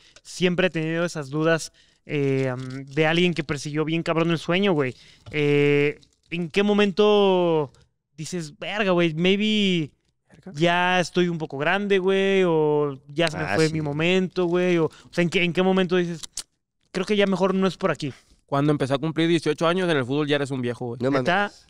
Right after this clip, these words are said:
Speaker 1: No mames.
Speaker 2: Güey, yo, yo tuve un problema con... No sé si les pasa a todos los que juegan fútbol, pero yo creo que sí, güey.
Speaker 3: Con su rodillita.
Speaker 2: Empieza a dar depresión, güey.
Speaker 3: No mames.
Speaker 2: Cuando ya llegas a los dieciocho años, diecinueve, güey, es que en el fútbol, güey, te sientes como si ya tuvieras treinta,
Speaker 3: Si
Speaker 2: güey.
Speaker 3: no debutaste, o sea, ya
Speaker 2: Sí,
Speaker 3: vamos.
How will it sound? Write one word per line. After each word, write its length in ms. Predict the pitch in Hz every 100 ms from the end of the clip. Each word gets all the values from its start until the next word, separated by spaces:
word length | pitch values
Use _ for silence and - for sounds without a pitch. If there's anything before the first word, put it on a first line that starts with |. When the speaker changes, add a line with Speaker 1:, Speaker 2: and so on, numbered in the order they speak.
| _
Speaker 1:
No 80 | 165
mames. 440 | 170 165 135 - -
Speaker 2:
Güey, 160 | 175
yo, 140 | 160 156
yo 100 | 151
tuve 140 | 165
un 60 | 170
problema 320 | 170 170 190
con... 120 | 175 - - - - - - - _ _
No 180 | 127 127
sé 120 | 139
si 80 | 165
les 100 | 170
pasa 200 | 135 156
a 20 |
todos 140 | 165 185
los 60 |
que 80 | 165
juegan 220 | 131 160
fútbol, 240 | 165 156 180
pero 280 | 190 139 113 _ _
yo 140 | 135 135
creo 140 | 160
que 100 | 127
sí, 140 | - 107
güey. 180 | 123
Speaker 3:
Con 160 | - 120
su 80 | 117
rodillita. 180 | 110 143
Speaker 2:
Empieza 300 | 151 151 170
a 20 |
dar 120 | 170
depresión, 460 | 190 160 139 139 170
güey. 160 | 143 110 _ -
Speaker 3:
No 60 | 180
mames. 360 | 196 175 - _
Speaker 2:
Cuando 260 | - 139 143
ya 80 | 139
llegas 240 | 175 185
a 40 | 190
los 120 | 165
dieciocho 340 | 139 143 156
años, 220 | 185 196 175
diecinueve, 400 | 147 147 202 226
güey, 200 | 180 -
es 180 | 139 -
que 80 |
en 60 | 175
el 60 | 127
fútbol, 260 | 151 196 202
güey, 120 | 185
te 100 | 135
sientes 280 | 135 139 151
como 180 | 156
si 80 | 131
ya 80 | 123
tuvieras 280 | 139 139 131
treinta, 340 | 120 127 135
Speaker 3:
Si 60 | 143
Speaker 2:
güey. 100 | 127
Speaker 3:
no 60 |
debutaste, 520 | 131 120 113 110 - 143
o 40 |
sea, 120 | 120
ya 140 | 120
Speaker 2:
Sí, 80 |
Speaker 3:
vamos. 60 | 113